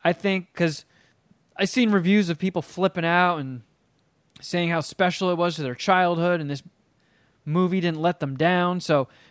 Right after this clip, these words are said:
clearly Eurovision is a big part of people's lives, and if you love Eurovision, you love this movie. But if you don't know what Eurovision is, oh, man, that was a tough watch.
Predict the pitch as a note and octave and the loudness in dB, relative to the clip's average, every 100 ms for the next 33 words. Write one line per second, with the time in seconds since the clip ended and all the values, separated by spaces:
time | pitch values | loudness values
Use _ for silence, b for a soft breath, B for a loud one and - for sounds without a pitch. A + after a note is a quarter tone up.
0 | _ G3+ C4 C4 G3 F#3+ G3 E3 D#3+ D3+ | _ -2 0 2 4 6 6 6 0 0
1 | C3+ B2 B2+ E3+ E3+ E3 E3+ D#3 E3+ D#3+ | -4 -6 -2 -2 0 2 2 2 -2 -4
2 | D3+ C3+ D3+ D#3 D#3 D3+ - _ _ _ | -4 -2 0 2 0 -4 -12 _ _ _
3 | _ - C#3 C3+ C3 - F3+ F#3+ G3 E3+ | _ -8 -4 -2 -4 -2 0 4 2 4
4 | G3 G3 D#3 D#3 D#3 D#3+ D#3 D3 D#3 D#3+ | 4 4 4 2 0 -2 -4 -4 0 0
5 | D#3 D3+ D3 D#3 D3+ B2+ A2 A2+ - _ | 0 -2 -2 -2 -2 -4 -8 -10 -12 _
6 | - E3+ E3 E3 E3 D#3+ D#3+ D3 C3 B2+ | -4 0 2 2 2 2 4 2 0 -4
7 | B2+ B2 A#2 - b b b b b b | -6 -8 -8 -16 b b b b b b
8 | b b _ _ - - A3+ G#3 F3+ D3 | b b _ _ -20 -2 6 8 8 8
9 | E3 D#3+ D#3+ D3 C#3+ D3+ D3+ C#3 A#2 - | 4 4 2 0 0 -2 0 -2 -2 -12